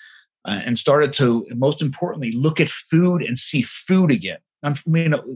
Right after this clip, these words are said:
Michael Pollan in, in the, um, in the, when he wrote, uh, On the Verge, or, uh, in, in Defense of Food, he coined a term called nutritionism.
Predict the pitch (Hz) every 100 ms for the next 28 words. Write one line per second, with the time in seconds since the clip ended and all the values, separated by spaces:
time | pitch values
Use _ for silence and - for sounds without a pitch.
0 | - 156 170 190 147 156 151 147 123 113
1 | - 135 131 135 123 113 98 104 104 104
2 | - - 139 123 110 98 - - 131 139
3 | 135 131 160 - - 131 - - - _
4 | _ - 147 135 123 127 104 - 120 -
5 | 135 113 110 143 139 160 165 156 151 131
6 | 120 - 160 139 120 - - _ 180 -
7 | 175 160 139 - 147 131 127 123 123 -
8 | 139 127 110 101